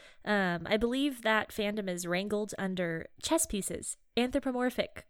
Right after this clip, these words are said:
Just if you were wondering, that really delighted me when I found it. Um, yeah, it's pretty short. I think it's four thousand words exactly, and it is told from the perspective of a pawn who has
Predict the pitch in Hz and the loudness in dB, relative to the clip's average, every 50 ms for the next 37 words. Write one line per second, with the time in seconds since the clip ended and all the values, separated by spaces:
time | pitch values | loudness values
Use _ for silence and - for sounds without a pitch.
0 | - - - - - - - - 370 - - 254 - 247 214 196 185 170 170 180 | -20 -20 -20 -20 -8 2 4 4 6 6 2 -2 0 2 2 2 2 2 0 0
1 | 190 - 190 - 180 196 202 - - 233 247 - - 214 208 190 180 185 170 160 | -2 -2 -2 -2 -2 -4 -6 -4 -2 0 0 2 2 0 0 0 0 0 0 0
2 | 143 156 165 175 170 160 160 156 - - 190 - 196 196 202 208 208 214 214 - | 0 -2 -4 -4 -4 -4 -4 -4 -4 -4 -4 -4 -4 -4 -2 0 0 0 0 -2
3 | - - - - - - - - - - - - - - - - 185 190 190 185 | -4 -10 -18 -20 -20 -20 -20 -20 -20 -20 -20 -20 -20 -6 -2 0 2 2 2 2
4 | 185 180 180 180 180 - 427 539 - 254 214 - - - 269 262 - - - 349 | 0 0 -2 -4 2 4 4 6 6 2 2 0 2 2 2 2 2 -2 0 2
5 | 427 440 - 320 339 320 - - 220 226 - 269 262 269 254 - - - 233 233 | 2 4 4 4 2 2 0 -2 -4 -4 -4 -4 -4 -6 -6 -6 -2 0 0 0
6 | 233 233 220 220 220 208 202 202 202 196 190 185 - - 185 175 185 165 165 - | 2 2 0 0 0 -2 -4 -2 -2 -2 -2 -4 -6 -6 -6 -6 -4 -6 -6 -6
7 | - - - 202 190 226 277 311 - - - - - - 190 185 180 180 180 180 | -8 -8 -6 -6 -4 -4 -4 -6 -8 -14 -20 -16 -10 -6 -2 -2 0 0 0 0
8 | 180 175 170 - - 190 175 180 180 175 180 180 - - - - - - - - | 0 -2 -4 -4 -6 -4 -2 -2 -2 -2 -4 -4 -4 -4 -4 -4 -4 -6 -10 -12
9 | _ - - - 202 202 202 202 - - 208 190 185 180 175 185 - 196 185 - | _ -4 2 4 4 4 4 2 0 -4 -6 -4 -4 -4 -4 -4 -4 -6 -6 -6
10 | 175 180 - - 196 196 190 - - 170 156 156 165 175 - - 175 170 170 185 | -8 -8 -4 -4 -4 -4 -4 -4 -4 -4 -2 -2 -4 -6 -8 -6 -4 -4 -4 -4
11 | - - - - - 320 226 185 175 170 - - _ _ _ - - - - 226 | -4 -6 -8 -4 -4 -2 -2 -2 -4 -6 -8 -14 _ _ _ -20 -18 -6 -2 0
12 | 214 214 214 208 208 202 196 202 - 214 208 202 202 196 190 196 208 - - - | 0 2 2 0 0 -2 -4 -4 -4 -4 -2 0 0 0 -2 -2 -4 -4 -4 -4